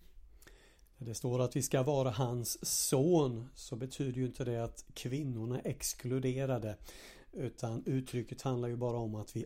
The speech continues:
alla i den förstfödde sonen, Jesus Kristus, upplever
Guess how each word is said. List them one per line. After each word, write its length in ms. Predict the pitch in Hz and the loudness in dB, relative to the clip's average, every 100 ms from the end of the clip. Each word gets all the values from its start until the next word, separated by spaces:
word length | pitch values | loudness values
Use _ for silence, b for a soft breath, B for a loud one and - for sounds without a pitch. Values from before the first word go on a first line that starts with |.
| - | 0
alla 640 | 160 151 139 120 123 156 170 - - b - - | 4 6 6 2 2 2 -2 -10 -20 b -8 0
i 460 | 135 156 135 104 - - | 2 4 0 -4 -8 -6
den 240 | 131 117 | -2 -2
förstfödde 840 | 107 - 151 - - - 156 170 170 | -4 0 0 2 0 0 2 2 2
sonen, 500 | - 113 104 107 107 | -2 -4 -6 -8 -4
Jesus 380 | 117 107 - - | -2 -2 -4 -6
Kristus, 600 | 110 120 - 95 - - B B B B - | -8 -8 -8 -8 -10 -14 B B B B -2
upplever 760 | 143 - 127 120 110 113 113 | -2 0 -2 0 0 -2 -4